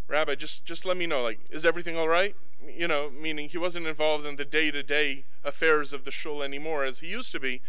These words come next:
but he wanted to m-, just make sure that I'm taken care of, that my kids are all right,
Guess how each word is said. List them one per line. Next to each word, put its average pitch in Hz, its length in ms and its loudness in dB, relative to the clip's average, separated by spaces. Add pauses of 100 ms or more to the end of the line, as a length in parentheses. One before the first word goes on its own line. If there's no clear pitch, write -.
(240)
but 160 140 0
he 175 100 -2
wanted 196 380 0
to 170 120 -2
m-, 170 220 -2
just 190 260 0
make 190 220 0
sure 165 580 2 (920)
that 139 120 0
I'm 165 200 2
taken 151 360 0
care 131 320 0
of, 104 140 0
that 127 160 -2
my 147 140 0
kids - 360 0
are 139 200 2
all 127 160 0
right, 117 280 0